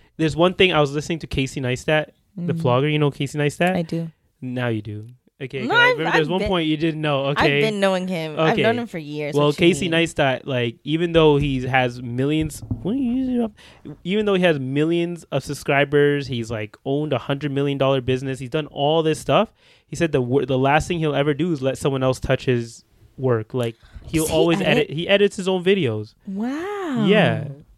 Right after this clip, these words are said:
Speaker 1: It's like, it's the cre-, th-, for me, I just told you earlier, it's a
Speaker 2: Yeah.
Speaker 1: creative outlet, right? If
Speaker 2: Mm-hmm.
Speaker 1: I lost that, then I wouldn't be interested in making, doing the podcast anymore. 'Cause I like the fact that I get to, like, put something together.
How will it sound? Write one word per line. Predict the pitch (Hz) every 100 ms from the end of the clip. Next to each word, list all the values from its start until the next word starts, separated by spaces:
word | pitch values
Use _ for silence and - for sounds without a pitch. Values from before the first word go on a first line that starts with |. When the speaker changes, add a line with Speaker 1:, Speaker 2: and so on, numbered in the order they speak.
| -
Speaker 1:
It's | 143
like, | 190 185
it's | 170 165
the | 170
cre-, | - 160
th-, | 156 131 -
for | 185
me, | 185 294
I | 160
just | 143 214
told | - 175
you | 147
earlier, | 156 160 131 120
it's | 123
a | 131
Speaker 2:
Yeah. | 123
Speaker 1:
creative | 151 143
outlet, | 131 143 135 117
right? | 120 156 _ -
If |
Speaker 2:
Mm-hmm. | 208
Speaker 1:
I | 175
lost | 147 127 170 -
that, | 127 123
then | 143 135
I |
wouldn't | 139 151
be | 135
interested | 143 - -
in | 135 127
making, | 127 131 117
doing | 120 139
the | 120
podcast | 110 127 120 107
anymore. | 117 107 107 117 _ _ _ _ _ _ _ _
'Cause | 120
I | 120 120
like | 127 139 147
the | -
fact | 135 156 131 -
that | 123
I | 117
get | 120 127
to, | -
like, | 120 107 107 - _ _ _ _ _ _ _ _ _ _ - -
put | 165
something | - 156 135 127
together. | 127 123 123 113 104